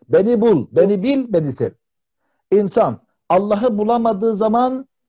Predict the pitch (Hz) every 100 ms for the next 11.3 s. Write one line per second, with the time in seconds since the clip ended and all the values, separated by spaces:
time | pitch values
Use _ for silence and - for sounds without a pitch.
0 | - 190 - 123 - _ _ _ _ -
1 | 156 170 185 185 - 240 254 240 _ -
2 | 233 294 302 269 269 254 170 185 170 151
3 | 123 120 98 90 _ _ _ _ 156 185
4 | 202 196 247 180 170 214 214 180 151 123
5 | - 208 170 135 175 139 101 _ _ -
6 | 185 165 202 233 175 196 190 160 120 107
7 | 135 139 143 127 208 196 131 113 110 95
8 | _ _ _ _ _ _ - 175 170 180
9 | - 214 156 139 131 220 190 123 - _
10 | _ _ _ - 190 233 233 165 202 220
11 | 151 131 98